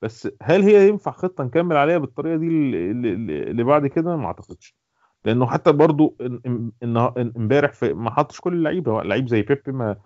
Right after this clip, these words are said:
ما لقاش مكان يلعب في ال أربعتاشر اللي لعبوا في الماتش. ف-، فاعتقد ان يعني لازم نعيد التفكير في، يعني لو هو عايز يثبت الخطه ماشي، بس نعيد التفكير في الاسماء اللي بتنفذ ال-، ال-، الخطه على الاقل في كام مركز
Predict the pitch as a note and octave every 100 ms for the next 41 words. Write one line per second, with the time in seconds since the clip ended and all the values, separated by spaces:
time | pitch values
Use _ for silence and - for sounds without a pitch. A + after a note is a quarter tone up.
0 | _ _ G#2+ B2+ C#3 B2+ D3+ D#3 D#3+ C#3
1 | - B2 A2+ G#2 E3+ F3 D#3 C#3+ C#3 D#3
2 | C3 C#3+ D3 C#3 _ - F2+ - - -
3 | - _ _ _ _ _ - F#2 F#2+ F#2+
4 | - - _ _ F#2+ G#2+ F3 D#3+ C3+ A#2
5 | A2+ - G#2+ A2 C#3 C#3+ B2 - A2 C3+
6 | D3 - A#2 - D#3+ D#3+ - A#2 G#2+ G2+
7 | F2+ G2 G#2+ G2+ D#3+ D3+ D#3+ - D#3+ D3+
8 | C#3 A#2+ E3+ - F3 B2 G#2+ - _ _
9 | - - A#2 D3+ E3 A2+ - E3 - D2
10 | - B2 A#2 G2+ F2 - G2+ G2 E2+ F2
11 | D#2+ - - - G2 E2+ B1 G1+ G1+ -
12 | - F#2+ - F#2 - F2 B2 D#3 C#3+ -
13 | C#3 C3 A#2+ D#2+